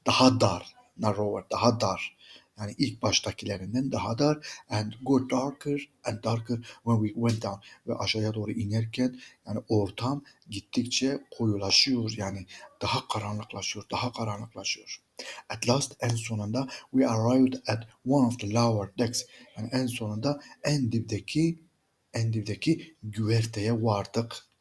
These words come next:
"A sailor was standing there." Yani orada bir gemici duruyordu. "Steerage," he said to mother. Yani bu steerage yani diye bir özel isim arkadaşlar. Yani anneme dedi ki, "Siz steerage yolcusu musunuz?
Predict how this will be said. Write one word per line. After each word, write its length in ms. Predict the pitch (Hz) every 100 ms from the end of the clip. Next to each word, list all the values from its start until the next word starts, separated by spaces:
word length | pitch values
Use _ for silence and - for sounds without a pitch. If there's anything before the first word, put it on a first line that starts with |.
| _ - - -
"A 60 | -
sailor 400 | - 160 160 151
was 240 | 131 110
standing 400 | - - 135 120
there." 160 | 117 - - - -
Yani 140 | 110
orada 400 | 147 117 117 110
bir 60 | 127
gemici 420 | 120 107 117 135
duruyordu. 540 | 143 147 143 143 156 - - -
"Steerage," 520 | - - 185 180 180 180 -
he 60 | 113
said 260 | 117 110
to 80 | 107
mother. 360 | 107 98 98 - _ _ -
Yani 240 | 202 - - - - 247 -
bu 300 | 127 120 107
steerage 500 | - - 127 110 - - - -
yani 240 | 240 - 90 85 87 - _ - 120
diye 160 | 123
bir 60 | -
özel 240 | 110 120
isim 260 | 113 - 123
arkadaşlar. 640 | 101 - 95 - 165 - - - - - - - _ -
Yani 320 | 107 104 - -
anneme 340 | 113 110 113
dedi 180 | 113 120
ki, 100 | 113
"Siz 220 | - -
steerage 460 | - - 180 135 -
yolcusu 480 | 113 110 113 - -
musunuz? 520 | 98 107 104 -